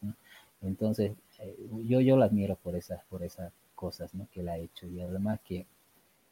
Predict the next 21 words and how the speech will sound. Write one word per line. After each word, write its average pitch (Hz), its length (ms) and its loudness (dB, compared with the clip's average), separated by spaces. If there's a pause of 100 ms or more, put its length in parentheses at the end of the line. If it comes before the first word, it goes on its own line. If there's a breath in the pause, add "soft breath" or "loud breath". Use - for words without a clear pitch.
(200)
eh, 92 260 -10 (260)
fíjate 113 320 2
lo 104 120 2
que 98 120 -2
dije 110 440 0
hace 90 440 -8
unos 98 220 -6
minutos 95 360 -8
atrás 95 320 -8
también 92 240 -6
con 92 160 -8
relación 90 400 -6
a 87 80 -6
Kepler, 95 420 -8 (1000)
es 90 160 -10
que, 92 260 -8 (1200)
a 98 80 -6
ver, 95 200 -2 (680)
¿qué 165 100 0
hubiese 190 240 2
pasado 95 540 -2